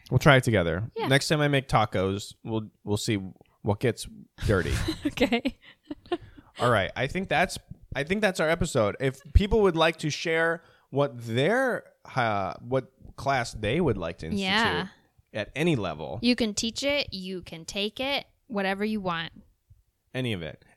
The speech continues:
Speaker 2: Yeah.
Speaker 1: Um, then please email us at email?
Speaker 2: Uh, email.
Speaker 1: Email us at graceryanpodcast at gmail dot com.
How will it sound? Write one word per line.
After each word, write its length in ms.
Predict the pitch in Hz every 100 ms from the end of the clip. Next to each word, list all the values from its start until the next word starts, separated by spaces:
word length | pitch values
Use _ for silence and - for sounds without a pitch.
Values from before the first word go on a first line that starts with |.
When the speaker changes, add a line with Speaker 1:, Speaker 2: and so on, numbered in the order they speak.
| -
Speaker 2:
Yeah. 200 | 226 196 -
Speaker 1:
Um, 400 | 107 101 98 -
then 380 | 110 104 107 104 - -
please 320 | - 135 104
email 300 | 120 131 104
us 160 | 104 - -
at 220 | 101 - _ _ _ _ _ -
email? 500 | 117 147 180 208 - _ _ _ _ _
Speaker 2:
Uh, 80 | 294 - _ -
email. 100 | 214
Speaker 1:
Email 340 | 180 107 95
us 220 | 92 110 98
at 140 | 92
graceryanpodcast 1080 | 127 143 - 131 123 113 135 151 117 101 90
at 100 | 82
gmail 420 | 110 113 98 87
dot 180 | 90 85
com. 460 | 123 113 76 76